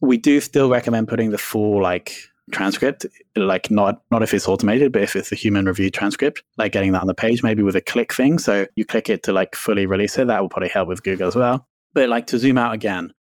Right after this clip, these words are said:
the way you're gonna get more organic traffic is by creating information that people actually want. And so if you are able to, like, pull out good insights in your episode and then communicate them in,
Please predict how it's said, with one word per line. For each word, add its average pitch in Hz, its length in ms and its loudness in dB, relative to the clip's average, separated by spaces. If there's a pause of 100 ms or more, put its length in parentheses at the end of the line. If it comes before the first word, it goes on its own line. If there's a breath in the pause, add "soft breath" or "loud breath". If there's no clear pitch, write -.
the 135 100 0
way 139 140 4
you're 127 120 4
gonna 110 160 2
get 107 160 0
more 104 160 2
organic 98 320 -2
traffic 92 440 -4
is - 80 -12
by 95 140 -2
creating 107 340 -2
information 98 440 -2
that 92 100 -4
people 92 240 -2
actually 87 280 -4
want. 98 440 -2 (180)
And 101 120 -2
so 101 280 2
if 110 260 -2
you 107 140 4
are 98 100 4
able 98 300 2
to, - 140 -4
like, 92 220 0
pull 107 180 0
out 98 140 -2
good 98 120 0
insights 95 360 0
in 92 60 -2
your 90 120 2
episode 90 420 0
and 98 140 -2
then 90 160 -2
communicate 92 500 -2
them 90 200 2
in, 90 120 -4